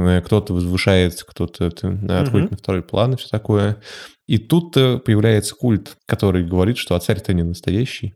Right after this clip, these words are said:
Speaker 1: Не напрямую говорит, там, своими хитрыми путями. И вносит раздор такой. То, что без скипетра царь-то не настоящий. Как он вами управляет?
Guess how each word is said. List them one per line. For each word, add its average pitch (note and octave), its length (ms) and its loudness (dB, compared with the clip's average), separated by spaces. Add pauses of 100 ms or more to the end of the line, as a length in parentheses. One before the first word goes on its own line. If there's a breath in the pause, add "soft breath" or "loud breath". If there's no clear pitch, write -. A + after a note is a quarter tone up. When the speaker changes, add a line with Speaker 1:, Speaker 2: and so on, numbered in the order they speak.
Speaker 1:
Не G2+ 100 4
напрямую G#2+ 520 4
говорит, F2+ 320 -2
там, - 200 -8
своими F2 360 -2
хитрыми F2+ 420 -4
путями. C#3+ 480 -2 (140)
И F#2 60 0
вносит F#2 400 0
раздор G2 360 0
такой. A2 380 -8 (460)
То, G2+ 80 -2
что - 200 -8
без F#2 260 2
скипетра - 640 -2
царь-то - 380 -4
не F2 80 4
настоящий. F2 920 0
Как - 180 0
он F2 80 4
вами E2 200 2
управляет? E2+ 500 -2